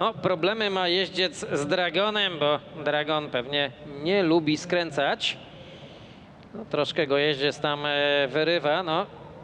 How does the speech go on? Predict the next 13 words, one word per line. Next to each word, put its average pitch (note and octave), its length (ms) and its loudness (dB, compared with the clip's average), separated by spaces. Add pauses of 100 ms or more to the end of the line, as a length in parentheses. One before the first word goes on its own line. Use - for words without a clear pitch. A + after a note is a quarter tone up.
(480)
Trudno C3+ 340 -2
go E3+ 120 4
utrzymać, F3 540 2 (100)
nieźle D#3+ 300 0
galopuje D#3 520 4
na D3 360 2
czwartym, D#3+ 400 0
piątym D3+ 320 0
miejscu D3 340 0
Wielki C#3 320 2
Dakris, E3 460 0
na E3 120 0
ostatnim D3+ 560 -2